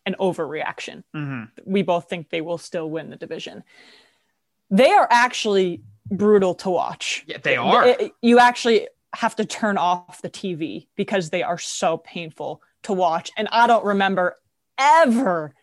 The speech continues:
Speaker 1: thinking that, ever. I just wanna ask you quickly,
Speaker 2: Yeah.
Speaker 1: do you really think that if Luke Voit was in this lineup right now, things would be different?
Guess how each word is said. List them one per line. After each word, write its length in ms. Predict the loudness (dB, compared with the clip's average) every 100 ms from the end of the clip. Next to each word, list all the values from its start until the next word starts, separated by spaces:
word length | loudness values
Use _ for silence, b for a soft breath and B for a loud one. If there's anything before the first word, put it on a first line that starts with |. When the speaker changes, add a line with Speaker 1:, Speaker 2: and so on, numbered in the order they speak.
| _
Speaker 1:
thinking 440 | -4 -4 -4 -8 -8
that, 280 | -8 -8 -12 _ _
ever. 460 | 0 0 0 -10 -16 _ _ _ _ _ _ _ -8 -2
I 120 | 2
just 300 | 0 0 0
wanna 180 | 2 2
ask 260 | 2 -2 0
you 100 | -4 -6
quickly, 440 | -4 -2 -2 -6 -10 _
Speaker 2:
Yeah. 180 | -12 -6
Speaker 1:
do 100 | 2
you 260 | 4 6 4
really 280 | 2 2 0
think 280 | -2 -4
that 140 | 0 0
if 180 | 0 -2
Luke 200 | -2 -2
Voit 260 | 0 0
was 140 | 0 -4
in 200 | -4 -2
this 180 | -4 -6
lineup 380 | -6 -4 -4
right 180 | 0 0
now, 180 | -2 -4
things 260 | -6 -8 -8
would 140 | -10
be 80 | -10
different? 360 | -12 -10 -12